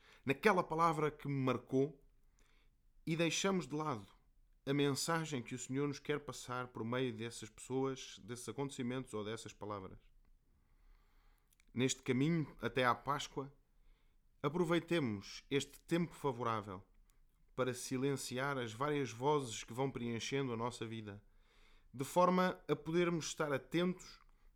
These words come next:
e escutar aquilo que o Senhor tem para nos dizer, para que, silenciando o nosso coração, o Senhor nos possa falar com mais clareza.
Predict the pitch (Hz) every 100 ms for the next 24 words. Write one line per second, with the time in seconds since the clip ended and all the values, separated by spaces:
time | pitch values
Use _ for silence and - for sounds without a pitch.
0 | - 143 - 160 156 170 147 - - _
1 | _ _ - 139 143 180 180 - 147 -
2 | 139 135 151 151 147 131 123 - 110 107
3 | 117 117 - - - - - - - -
4 | - - 160 156 - 156 147 143 - _
5 | _ _ _ _ - - 147 143 139 -
6 | 170 160 151 156 - 139 131 - 151 147
7 | - - - - - - 175 180 165 -
8 | 170 - 156 - 151 120 110 - - 120
9 | 117 113 - 113 101 95 90